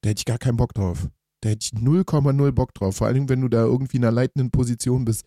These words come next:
bist du von morgens bis abends nur mit diesem Laden beschäftigt. Und der hat was weiß ich nicht wie viele. Also ich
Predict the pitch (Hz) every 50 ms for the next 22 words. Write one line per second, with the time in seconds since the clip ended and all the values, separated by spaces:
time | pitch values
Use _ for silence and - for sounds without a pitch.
0 | _ _ _ _ _ _ - 113 - - 123 - - 117 113 117 123 135 156 156
1 | 151 - - - 120 - - 127 127 127 127 120 - - 120 113 120 127 143 156
2 | 180 196 202 202 196 196 - _ _ _ _ _ _ _ _ _ _ _ _ _
3 | _ _ _ _ - 127 120 131 127 123 123 135 156 165 123 98 90 - - 87
4 | 85 - - - 87 90 - - _ - 123 107 131 127 127 127 - 131 127 123
5 | 131 123 127 156 151 151 139 110 - 92 90 - - 90 90 95 - - - 101
6 | 110 113 113 - -